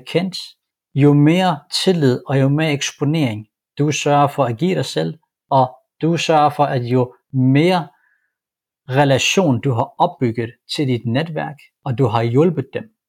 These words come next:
med deres spørgsmål, med deres viden, eller med, at du har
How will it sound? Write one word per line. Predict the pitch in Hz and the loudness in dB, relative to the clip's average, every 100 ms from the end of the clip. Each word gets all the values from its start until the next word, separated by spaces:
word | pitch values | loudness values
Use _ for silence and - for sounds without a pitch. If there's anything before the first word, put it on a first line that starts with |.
| _ _ - | _ _ -2
med | 131 123 120 | 0 0 0
deres | 147 156 - - | 0 0 -2 -10
spørgsmål, | - 151 156 147 135 127 | -4 -4 -2 -4 -6 -4
med | 127 113 | -4 -2
deres | 139 143 - | 0 0 -4
viden, | 120 139 170 160 - _ _ | -6 -4 -6 -8 -16 _ _
eller | 143 135 | 0 2
med, | 127 127 | 2 0
at | 117 123 | -2 -4
du | 127 | 0
har | 117 117 | 2 0